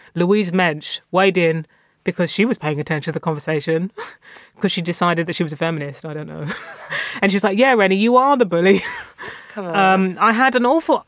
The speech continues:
Speaker 1: there was a lot of distrust against me and other women of colour at that time in the
Speaker 2: Mm.
Speaker 1: U K,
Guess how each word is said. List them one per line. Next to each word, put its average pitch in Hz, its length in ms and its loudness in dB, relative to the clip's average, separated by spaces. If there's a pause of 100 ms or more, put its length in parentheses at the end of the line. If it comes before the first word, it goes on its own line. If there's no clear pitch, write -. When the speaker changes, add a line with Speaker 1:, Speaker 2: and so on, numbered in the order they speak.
Speaker 1:
there 247 100 4
was 277 120 2
a 294 40 2
lot 277 120 4
of 226 100 -6
distrust 269 640 2
against 196 340 2
me 208 240 6
and 190 120 2
other 190 240 2
women 185 280 2
of - 120 -8
colour 208 280 2
at 170 200 0
that 175 200 -2
time 156 420 0
in 185 220 4
the 175 80 0
Speaker 2:
Mm. 170 80 0
Speaker 1:
U 180 120 0
K, 165 460 -2